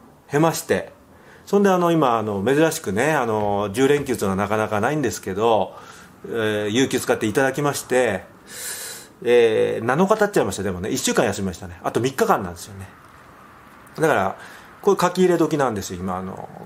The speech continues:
この、おー、休みの日にね、あの、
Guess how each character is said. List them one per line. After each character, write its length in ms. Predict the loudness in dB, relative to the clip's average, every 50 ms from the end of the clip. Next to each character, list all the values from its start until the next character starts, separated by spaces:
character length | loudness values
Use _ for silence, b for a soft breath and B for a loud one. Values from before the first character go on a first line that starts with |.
| -12 -6
こ 120 | -4 -2
の、 300 | 0 0 0 0 -2 -4 -6
お 480 | -6 -4 -4 -4 -4 -6 -8 -10 -10 -12 -14 -16 -16 -16 -14 -14 -12 -12 -4 -2
ー、 20 |
休 220 | -2 0 2 2
み 100 | 4 4
の 60 | 4 2
日 100 | 2 0
に 140 | -2 -2
ね、 160 | -4 -4 -6 -8 -12 -20 -20 -20 -20 -20 -20 -20 -20 -8 -4
あ 100 | -4 -2
の、 560 | -2 -2 -2 -2 -4 -4 -4 -6 -6 -8